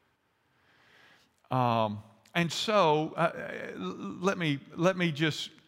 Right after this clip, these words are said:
um, uh, stop there and say,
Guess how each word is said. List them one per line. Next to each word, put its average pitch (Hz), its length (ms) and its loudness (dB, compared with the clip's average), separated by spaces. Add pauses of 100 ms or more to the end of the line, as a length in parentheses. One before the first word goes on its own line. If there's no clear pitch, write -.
(140)
um, 120 460 0
uh, 139 60 -2
stop 196 400 0
there 110 340 0 (140)
and 131 160 -4
say, 120 440 2